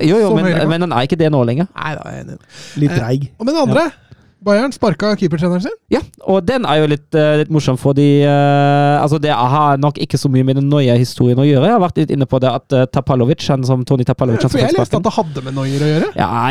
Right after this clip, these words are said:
Speaker 1: ikke så voldsomt. Eh, greia er at Nagelsmann ikke har vært fornøyd med ham <laughs> i det hele tatt. Eh, han ville egentlig få, få ham fjernet ganske lenge. Eh, at den kommunikasjonen mellom Nagelsmann og Tapalovic ikke var det beste.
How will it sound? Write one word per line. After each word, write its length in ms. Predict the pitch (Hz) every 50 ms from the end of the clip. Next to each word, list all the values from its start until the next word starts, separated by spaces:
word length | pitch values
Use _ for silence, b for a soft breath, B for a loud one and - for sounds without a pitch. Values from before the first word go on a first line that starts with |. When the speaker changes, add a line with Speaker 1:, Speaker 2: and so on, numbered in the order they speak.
| 139
Speaker 1:
ikke 100 | - - 147 165
så 60 | 151
voldsomt. 480 | 151 160 160 - - 147 156 175 - -
Eh, 140 | 156 151 151 151 147
greia 160 | 139 131 139 143
er 60 | - 139
at 80 | 139 -
Nagelsmann 760 | 147 151 151 151 143 131 113 - - 123 123 127 139 151 147 - -
ikke 240 | 160 - - 120 113
har 80 | 113 113
vært 240 | 120 127 - -
fornøyd 400 | - 143 139 123 113 113 - -
med 80 | 127 117
ham 300 | 117 123 120 120 123 123
<laughs> 1120 | 123 120 117 110 110 - - 160 143 139 - - 156 131 110 - - - - - - -
i 80 | - 147
det 100 | 139 151
hele 200 | 160 151 131 127 -
tatt. 300 | 190 320 - - - - - -
Eh, 680 | - 165 165 160 160 160 160 160 156 156 156 156 151 160
han 80 | 156 151 143
ville 200 | 127 120 127 127
egentlig 480 | - 123 123 127 - 127 123 123 127 123
få, 880 | - - 123 120 120 120 120 120 120 120 120 120 120 123 120 120 120
få 220 | - - 120 117
ham 120 | 120 123 120
fjernet 540 | - - 117 117 113 113 110 113 113 113
ganske 260 | 113 - 113 - - 131 -
lenge. 160 | - - - - _ _ _ _ _ 151
Eh, 460 | 160 156 151 147 147 147 147 143 -
at 100 | 139 -
den 180 | - 135 127 131
kommunikasjonen 600 | - 131 131 127 127 - 131 - - 123 123 120 117 117
mellom 220 | 120 120 117 117
Nagelsmann 420 | 120 117 117 120 - - 117 117 113
og 80 | 117
Tapalovic 460 | - 117 - - 113 117 113 110 - -
ikke 140 | 123 - -
var 80 | 123 117
det 80 | 117
beste. 240 | 113 - - - -